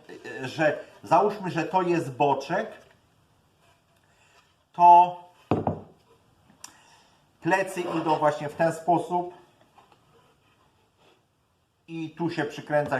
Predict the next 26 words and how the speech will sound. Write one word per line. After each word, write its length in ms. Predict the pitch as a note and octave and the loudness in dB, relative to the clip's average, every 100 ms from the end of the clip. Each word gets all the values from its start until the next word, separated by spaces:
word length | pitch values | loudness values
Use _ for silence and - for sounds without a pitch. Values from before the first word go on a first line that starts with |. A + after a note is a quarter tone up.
| B2 | -6
śrubami 520 | B2 A#2 C3 B2+ B2 - - _ _ _ _ _ _ _ _ B2+ | -6 2 4 4 -4 -10 -12 _ _ _ _ _ _ _ _ -12
i 440 | B2+ B2 B2 - _ | -10 -10 -12 -20 _
całość 720 | - B2+ B2 A#2+ - - _ _ _ - | 2 2 2 -4 -10 -20 _ _ _ -20
gra 360 | G#2+ A#2+ C3 | -10 4 4
i 100 | B2+ | 4
huczy. 520 | - C3+ B2+ - B2 A#2 A#2 G#2+ G#2+ - - - - - | -6 -8 -10 -12 -8 -4 -4 -6 -12 -18 -16 -16 -16 -20
Jaka 520 | A#2+ A#2+ F3+ F#3 F3 | -16 2 2 4 2
jest 180 | E3+ D#3 | 2 4
zaleta 400 | D#3+ C#3+ - A2 | 6 6 2 0
tego? 360 | G#2 F2+ E2 - - _ _ - | 0 -6 -8 -12 -20 _ _ 4
Taka 320 | F3+ F#3+ F3+ | 4 4 0
jest, 380 | D#3+ E3+ F3 C3 | 2 0 0 -8
że 500 | B2+ - D#3 D3 D3 - B2 | -12 -4 0 0 -2 -10 -6
jeżeli 300 | D3+ D3+ E3+ | -4 -4 -6
jest 160 | - | -6
podejrzenie 540 | D#3+ C#3+ D3 E3 D#3 D3+ | -8 -6 -6 -8 -6 -6
też, 260 | - D3 | -4 -6
że 220 | B2+ C3+ C#3+ - - - _ _ | -6 -10 -10 -14 -20 -20 _ _
z 200 | - - | -20 -2
czasem 460 | F3 E3+ - D3+ C3 | 2 2 2 -2 -2
będzie 300 | C#3+ C3 B2+ | -8 -12 -2
trzeba 220 | D#3 C#3 | 2 2
coś 180 | D3 - | 0 -10
przerobić 680 | - C#3+ D3 D3 C3+ - | -8 -2 0 0 -6 -14
i 200 | C#3 A#2+ - - A2 | -12 -12 -14 -14 -4
rozkręcić, 1080 | B2+ C3+ - - E3 F3 C#3+ - B2 - | -2 -2 -4 -2 0 0 -4 -10 -14 -16